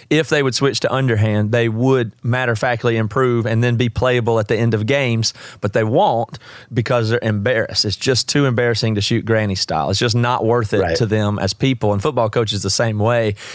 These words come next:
Speaker 1: If you go for an onside kick, you, you know, you, maybe you're gonna get it one out of eight times, which is probably pretty close to the odds there. And, uh, that means the other seven times you're gonna feel, feel like and be called and look like a clown. But overall,
Speaker 2: Right.
Speaker 1: if you take that advantage of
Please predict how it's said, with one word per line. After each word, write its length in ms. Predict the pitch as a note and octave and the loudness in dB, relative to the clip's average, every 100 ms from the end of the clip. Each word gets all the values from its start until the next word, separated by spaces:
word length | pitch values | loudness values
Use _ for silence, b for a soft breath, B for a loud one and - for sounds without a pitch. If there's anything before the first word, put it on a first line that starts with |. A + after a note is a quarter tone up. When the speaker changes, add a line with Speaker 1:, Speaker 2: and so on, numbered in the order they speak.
| B | B
Speaker 1:
If 180 | C3 A#2 | -2 2
you 140 | C3 | 0
go 220 | B2 D#3 | 2 0
for 100 | D3 | 0
an 80 | C#3 | 0
onside 400 | C#3+ C#3 D3+ B2 | 0 0 0 -2
kick, 540 | - D#3+ B2+ - - B B B B B _ _ _ _ _ - | -2 0 0 -2 -10 B B B B B _ _ _ _ _ -2
you, 140 | D3 | 0
you 140 | E3 C#3+ | 2 2
know, 120 | A2 | 2
you, 140 | C3 | 0
maybe 300 | C#3+ D3+ D#3+ | 0 0 2
you're 100 | D#3+ | 2
gonna 160 | D3+ D3 | 2 0
get 180 | C3+ C#3 | 2 2
it 180 | B2+ - | 2 0
one 400 | B2 C3+ C#3+ C#3+ | 0 2 2 2
out 200 | C3 B2+ | 0 2
of 100 | A#2 A#2 | 0 0
eight 240 | C3 C3 | 0 0
times, 400 | - A2+ G2 G2+ | -2 0 0 0
which 140 | F#2 G#2 | 0 -2
is 160 | F#2+ | -4
probably 320 | G#2 B2 A2 | -2 0 0
pretty 180 | G2 G2+ | -2 -4
close 240 | F#2 F#2+ F#2 | -2 -2 0
to 80 | G#2 | 0
the 60 | |
odds 300 | F2 F#2 F#2 | 2 0 0
there. 300 | - F#2+ F#2+ B B B B | 0 0 0 B B B B
And, 380 | A#2+ B2 A#2 A2+ | -2 0 2 2
uh, 240 | A2+ A2 - | 2 0 -2
that 260 | B2 C3 C#3+ | -2 0 0
means 200 | D3 B2 | 0 2
the 80 | |
other 180 | C3 D3+ | 2 2
seven 240 | B2+ D3 B2 | 0 0 0
times 320 | D3 D3 A2+ | 0 0 0
you're 100 | A#2+ | 0
gonna 280 | A2 C3 G#2+ | 0 0 0
feel, 400 | - C3+ A#2 - _ | 0 0 0 -6 _
feel 300 | - D#3 D3 | 0 2 4
like 320 | A#2 G#2+ - | 2 0 0
and 100 | A#2 | 0
be 120 | A#2+ | 0
called 400 | G#2+ C3+ B2+ G#2+ | 0 2 2 2
and 100 | G#2+ | 0
look 140 | A#2+ - | 0 0
like 160 | G2+ | -2
a 40 | F#2+ | -4
clown. 460 | - C#3 G#2+ A1 | -2 -2 -2 -6
But 200 | C#3+ C#3 | -2 0
overall, 400 | E3 F3 D#3+ F#3 | 2 2 2 2
Speaker 2:
Right. 100 | B2 C3 | 2 2
Speaker 1:
if 60 | |
you 80 | C#3+ | 0
take 220 | B2 D#3+ | 0 -2
that 160 | - C3+ | 0 -2
advantage 480 | A#2 D3 E3 B2 | 0 0 0 0
of 120 | A#2+ | -2